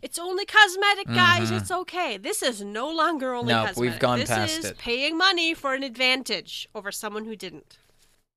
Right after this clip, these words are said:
Speaker 1: This is an advantage.
Speaker 2: But I
Speaker 1: It
Speaker 2: think if
Speaker 1: really is.
Speaker 2: Yoshida had his way, he would, he would, when the, when Stormblood starts, wave his magic wand, and there would be no noobs. He would put them all on the same page.
Speaker 1: <laughs>
Speaker 2: That's what I'm saying. Like,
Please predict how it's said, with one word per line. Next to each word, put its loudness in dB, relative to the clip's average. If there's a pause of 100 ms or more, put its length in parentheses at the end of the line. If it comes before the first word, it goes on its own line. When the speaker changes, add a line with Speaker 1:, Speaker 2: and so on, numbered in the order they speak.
(120)
Speaker 1:
This -6
is -4 (440)
an -8
advantage. -8
Speaker 2:
But 8
I 10
Speaker 1:
It 6
Speaker 2:
think 4
if 4
Speaker 1:
really 2
is. 2 (100)
Speaker 2:
Yoshida 4
had 4
his 0
way, 0
he 2
would, 0 (160)
he 0
would, 6
when 0
the, -4
when 0
Stormblood 2
starts, 4
wave 4
his 2
magic 0
wand, 2
and -2
there 0
would 0
be 0
no -2
noobs. -2
He -4
would -6
put -6
them -2
all -2
on -2
the -6
same -2
page. 2 (220)
Speaker 1:
<laughs> -10
Speaker 2:
That's 8
what 6
I'm 6
saying. 6
Like, 2